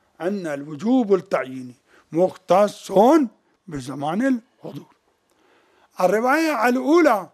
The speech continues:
في الباب عشرين من أبواب صلاة الجمعة من الوسائل.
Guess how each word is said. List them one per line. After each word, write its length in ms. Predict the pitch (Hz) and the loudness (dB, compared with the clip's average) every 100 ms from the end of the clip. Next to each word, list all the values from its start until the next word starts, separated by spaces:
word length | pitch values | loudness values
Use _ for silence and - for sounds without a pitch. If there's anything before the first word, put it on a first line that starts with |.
| _ | _
في 120 | - | -6
الباب 440 | 196 190 247 269 254 | -6 -2 0 0 -2
عشرين 680 | 240 - 247 302 320 185 135 _ _ | -6 -4 0 2 2 0 -8 _ _
من 200 | 170 180 | -6 -4
أبواب 540 | 180 156 160 202 208 196 | -6 -8 -2 0 0 -6
صلاة 340 | - 156 180 175 | -8 -8 -8 -12
الجمعة 420 | 143 175 180 165 | -12 -12 -10 -10
من 160 | 165 | -8
الوسائل. 580 | 143 135 131 - 127 117 | -8 -10 -10 -10 -12 -14